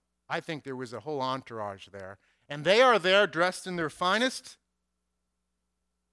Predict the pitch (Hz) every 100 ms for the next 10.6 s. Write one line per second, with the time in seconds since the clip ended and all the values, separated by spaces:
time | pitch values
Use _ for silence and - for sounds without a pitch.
0 | _ _ 127 131 - 170 196 233 185 131
1 | 196 208 208 220 220 226 233 - 165 165
2 | - 190 208 254 262 - _ _ _ 160
3 | 151 139 131 _ - 226 226 233 - _
4 | - 165 139 107 87 _ _ _ _ _
5 | _ _ 113 117 95 - _ _ _ 127
6 | - 190 190 208 202 - 165 143 101 90
7 | 135 170 202 160 175 156 143 160 170 120
8 | - _ _ _ _ _ 139 143 - _
9 | 175 165 - 143 123 104 160 143 143 180
10 | 135 - _ - - -